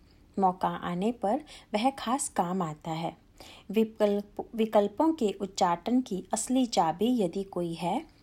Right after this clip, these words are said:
तो वह केवल भगवान का नाम ही है। भगवान की शरण में जाकर लगन से ऐसी प्रार्थना करें कि हे भगवान, तुम्हारे नाम के लिए मेरे मन में प्रेम पैदा हो। तब उसके प्रति अपने आप प्रेम बढ़ेगा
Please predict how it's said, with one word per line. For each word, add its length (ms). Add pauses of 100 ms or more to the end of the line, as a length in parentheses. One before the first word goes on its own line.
(120)
तो 80
वह 200
केवल 480
भगवान 400
का 180
नाम 400
ही 160
है। 220 (680)
भगवान 380
की 180
शरण 380
में 200
जाकर 500 (400)
लगन 360
से 340
ऐसी 300
प्रार्थना 560
करें 420 (300)
कि 100
हे 280
भगवान, 500 (240)
तुम्हारे 460
नाम 320
के 180
लिए 360
मेरे 280
मन 180
में 340
प्रेम 260
पैदा 360
हो। 280 (520)
तब 140
उसके 400
प्रति 420
अपने 460
आप 220 (160)
प्रेम 260
बढ़ेगा 540